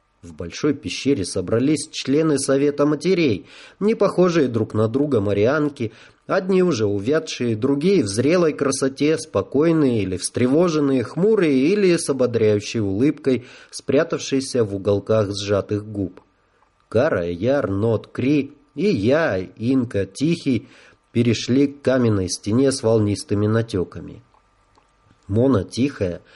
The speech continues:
первая из матерей Совета, грозно смотрела на нас.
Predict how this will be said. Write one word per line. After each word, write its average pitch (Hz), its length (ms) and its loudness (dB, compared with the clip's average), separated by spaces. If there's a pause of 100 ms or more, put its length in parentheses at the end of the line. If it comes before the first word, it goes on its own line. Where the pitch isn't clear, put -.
(280)
первая 117 480 2
из 90 180 -4
матерей 107 440 2
Совета, 120 580 0 (360)
грозно 143 500 2
смотрела 101 640 -2
на 95 160 -6
нас. 87 340 -10